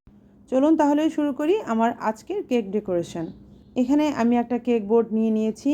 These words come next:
আর অবশ্যই ডেকোরেশনের আগে কেক বোর্ডটাকে ভালো করে মুছে নিতে হবে, কেননা আমরা যখন বাজার থেকে এই বোর্ডগুলো কিনে নিয়ে আসি, এগুলোতে কিন্তু যথেষ্ট পরিমাণ ময়লা থাকে। তো আমি এখানে ওয়ান স্লাইস কেক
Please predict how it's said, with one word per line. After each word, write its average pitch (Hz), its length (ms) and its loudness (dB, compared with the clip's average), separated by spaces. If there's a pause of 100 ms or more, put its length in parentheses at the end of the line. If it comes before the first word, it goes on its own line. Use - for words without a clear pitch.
(140)
আর 190 80 2 (100)
অবশ্যই 208 400 -2
ডেকোরেশনের 220 520 -4
আগে 226 200 -4
কেক 220 220 -4
বোর্ডটাকে 214 380 -4 (140)
ভালো 208 180 0 (100)
করে 220 180 2 (160)
মুছে 196 340 -4
নিতে 208 260 -6
হবে, 202 200 0 (520)
কেননা 226 300 2
আমরা 220 200 2
যখন 233 240 0
বাজার 226 240 2
থেকে 247 180 -6
এই 226 100 -2
বোর্ডগুলো 233 420 2
কিনে 285 260 0
নিয়ে 240 200 2
আসি, 302 160 -6 (120)
এগুলোতে 208 280 -4 (100)
কিন্তু 214 220 -4 (520)
যথেষ্ট 196 320 -2 (140)
পরিমাণ 226 280 2 (140)
ময়লা 190 320 0
থাকে। - 220 -16 (500)
তো - 40 -8 (100)
আমি 233 200 2
এখানে 262 240 0 (160)
ওয়ান 240 200 2
স্লাইস 240 300 -2
কেক 240 180 2